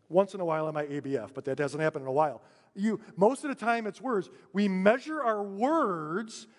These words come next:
and the standard of that measurement, are those words going to maintain the unity of the Spirit?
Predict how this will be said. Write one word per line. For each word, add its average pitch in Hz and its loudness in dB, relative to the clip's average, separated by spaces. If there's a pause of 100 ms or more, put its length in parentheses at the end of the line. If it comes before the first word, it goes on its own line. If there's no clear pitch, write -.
(200)
and 202 6
the 196 -2
standard 302 -4
of 311 -2
that 269 4
measurement, 220 -2 (260)
are 294 4
those 302 0
words 214 2
going 220 0
to 202 2
maintain 233 -2 (1080)
the 202 4
unity 277 4
of 302 6
the 302 0
Spirit? 320 2